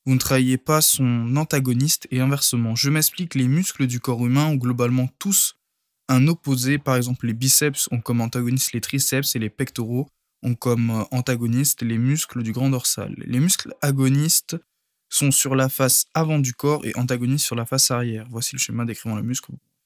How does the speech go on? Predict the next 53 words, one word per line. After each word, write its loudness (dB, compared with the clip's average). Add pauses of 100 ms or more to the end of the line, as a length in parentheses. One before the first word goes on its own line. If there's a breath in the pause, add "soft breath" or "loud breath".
(600)
Mais, 6
euh, 4
c'est 2
pas 0
très 0
important. 0
Moi, 4
je 0
vous -6
conseille -2 (100)
quand -2
même 2
de -4
travailler 0
tous -4
les 6
muscles 2 (400 loud breath)
et 2
surtout 0
de 0
prioriser 0
les, -2
euh, -6 (420)
exercices -2
polyarticulaires -2
quand -8
vous -6
êtes -8
débutant. -8 (440)
Voilà, -2
je -4
pense 2
que -4
ça, 2
c'est 4
un 2
conseil -4
qui -4
est -2
vraiment -2
secondaire 0 (460)
et -2
qui -2
va 2
passer, 2
euh, 0
vraiment 0
au 2
second 4
plan. -2
C'est 0
pas, 2
euh, -2